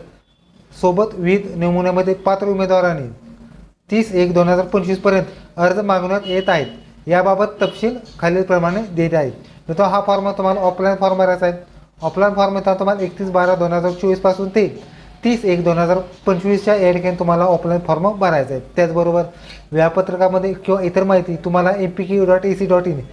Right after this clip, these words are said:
ह्या वेबसाईटवर तुम्ही या ठिकाणी माहिती सर्व चेक करू शकता. तर मित्रांनो, कोणकोणती पदं असणार आहेत आणि कोणकोणती पात्रता आणि पेमेंट असणार आहेत हे या ठिकाणी पाहणार आहोत. तर मित्रांनो, गट क संवर्गातील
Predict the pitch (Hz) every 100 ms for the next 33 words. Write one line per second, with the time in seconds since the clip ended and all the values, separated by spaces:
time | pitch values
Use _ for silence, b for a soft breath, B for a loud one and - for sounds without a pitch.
0 | B B - 180 190 185 190 202 196 202
1 | 208 190 180 180 190 170 175 180 180 175
2 | 190 - - 190 202 190 B B B -
3 | 185 214 185 170 135 117 B B - 196
4 | 214 214 208 220 214 214 208 226 208 190
5 | 185 185 180 180 - - 170 175 214 202
6 | 208 202 208 196 185 180 185 190 180 180
7 | 190 185 - 185 185 185 180 180 185 -
8 | - - 180 180 175 170 175 175 147 175
9 | 185 - 143 - - - 180 190 196 202
10 | 180 190 - 202 196 196 185 190 202